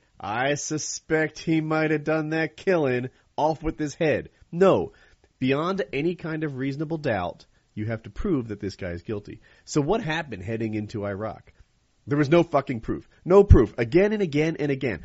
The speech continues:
Hans Blix is like, "I don't know, man. I've been at this job for five years. I've never found a goddamn thing."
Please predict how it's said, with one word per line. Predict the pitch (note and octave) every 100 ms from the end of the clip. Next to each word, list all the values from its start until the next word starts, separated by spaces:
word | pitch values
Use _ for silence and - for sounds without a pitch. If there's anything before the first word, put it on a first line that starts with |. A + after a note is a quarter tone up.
| -
Hans | - D#3+ F3+ C3
Blix | E3 E3+ -
is | G#2+
like, | G2 F#2+ F#2+
"I | G#2
don't | F3+ F#3
know, | G#3 A2+
man. | E2+ F#2
I've | G2+ D#3+
been | G3
at | F#3
this | D3
job | - C3 C3+ -
for |
five | - C3+ C#3+ C3
years. | C3+ G#2+
I've | G#2
never | B2+ A#2+
found | C3+ B2+
a | G#2+
goddamn | A#2 B2+ A#2+ B2 A2+
thing." | - C3+ F2